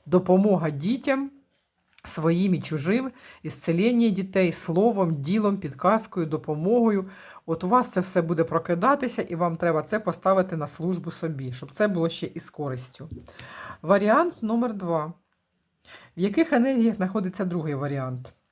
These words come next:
Е, ви на порозі нового. От, да? Там, там завершається і починається, тут уже почався.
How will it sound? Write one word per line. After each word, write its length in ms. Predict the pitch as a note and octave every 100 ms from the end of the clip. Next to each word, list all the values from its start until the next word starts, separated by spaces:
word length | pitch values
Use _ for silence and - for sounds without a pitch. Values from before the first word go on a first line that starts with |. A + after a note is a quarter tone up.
| -
Е, 220 | D#3+ D#3+
ви 220 | D#3+ A3+
на 100 | C4+
порозі 460 | B3+ A#3 B3 A#3+ G3+
нового. 600 | F3+ F#3 G3+ E3 C#3+ C3 - _ _ _
От, 100 | B2+ - D#3+
да? 120 | G3+ -
Там, 120 | D#3+
там 180 | - G#3+
завершається 680 | G3 F#3+ F#3+ - B3 C4+ A#3+
і 40 |
починається, 640 | A#3 G#3+ G3+ F#3+ F#3+ F3+ E3+
тут 200 | A3+ A3
уже 160 | G3+
почався. 640 | G3 F#3+ F#3+ D3+ C3+ -